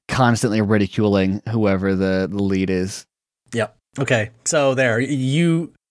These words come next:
Speaker 2: well, we'll, we'll share shaved Momoa, but I want Lawrence Fishburne
Speaker 1: It's crazy. We're gonna be talking
Speaker 2: Yoda.
Speaker 1: about this movie minute by minute one day, and we're gonna be like, "Remember when you said Lawrence Fishburne?"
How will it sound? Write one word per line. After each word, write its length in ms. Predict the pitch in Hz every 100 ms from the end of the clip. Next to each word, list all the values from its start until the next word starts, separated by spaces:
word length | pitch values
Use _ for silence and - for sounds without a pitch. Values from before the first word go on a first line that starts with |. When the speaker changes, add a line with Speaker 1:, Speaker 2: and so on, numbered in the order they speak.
| _ -
Speaker 2:
well, 240 | 151 151
we'll, 260 | 143 143 139
we'll 180 | 131 127
share 580 | - 147 143 143 139 - _
shaved 500 | - - 143 131 117
Momoa, 600 | 123 120 113 107 98 92 - _ _ _ _ _ _ -
but 120 | 127
I 160 | 123 127
want 400 | 113 120 113 -
Lawrence 420 | 123 117 110 -
Fishburne 640 | 117 107 - 110 104 98 -
Speaker 1:
It's 140 | 135 -
crazy. 340 | - 165 120
We're 40 | 117
gonna 40 |
be 60 | 123
talking 140 | 143
Speaker 2:
Yoda. 80 | 127
Speaker 1:
about 20 | 123
this 120 | 113
movie 180 | 123 117
minute 240 | 113 120
by 120 | 110
minute 300 | 107 110 -
one 180 | 110 110
day, 300 | 104 101 101 -
and 160 | 110
we're 80 | 104
gonna 100 | 101
be 60 | 104
like, 120 | 101
"Remember 340 | 120 165 262
when 180 | 247 208
you 120 | 208
said 180 | 190 180
Lawrence 320 | 165 165 175 147
Fishburne?" 640 | 151 147 208 170 175 -